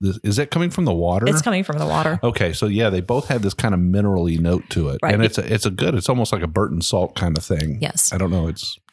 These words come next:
Speaker 2: So my secret that's on the label here is Zach Cooperage that I spoke about earlier down the road here in Athertonville. They, we were having a conversation and they, they said offhandedly, "We have some, um,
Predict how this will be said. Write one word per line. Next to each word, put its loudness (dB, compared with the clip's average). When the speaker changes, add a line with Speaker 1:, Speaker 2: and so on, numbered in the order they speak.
Speaker 2:
So -2
my 2
secret 0
that's -4
on 0
the 0
label 0
here 2
is 2
Zach -2
Cooperage 0
that 0
I 2
spoke 0
about 0
earlier 2
down 2
the 0
road 0
here 2
in 2
Athertonville. 0
They, 0
we 0
were 0
having 2
a 0
conversation 2
and 2
they, 0
they -2
said 0
offhandedly, 0
"We 0
have 0
some, 0
um, 0